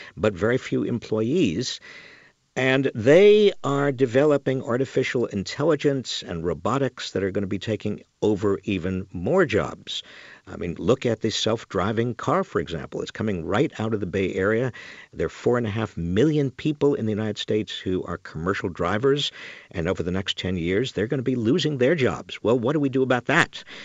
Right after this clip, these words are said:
Uh, I think one answer is to give people more of an equity stake in the companies that hire them.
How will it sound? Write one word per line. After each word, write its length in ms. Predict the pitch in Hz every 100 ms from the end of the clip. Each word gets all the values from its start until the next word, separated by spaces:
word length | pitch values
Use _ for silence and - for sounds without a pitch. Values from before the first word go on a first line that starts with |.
| - - - -
Uh, 200 | 90 90 - -
I 80 |
think 300 | 92 101 - -
one 680 | 78 71 80 196 202 113 - -
answer 540 | 120 185 - 170 92
is 260 | - 101 90
to 100 | 85
give 340 | 80 104 -
people 400 | - 90 - 98
more 440 | 90 76 87 92 90
of 280 | 87 85
an 160 | 85 85 -
equity 400 | 101 - 101 92
stake 760 | - - - 127 127 - - - - - _ _ _ -
in 400 | 98 98 107 110 -
the 140 | 101
companies 640 | - 117 101 95 95 101 -
that 500 | 90 90 95 - - _ _
hire 460 | - - 208 220
them. 260 | 87 78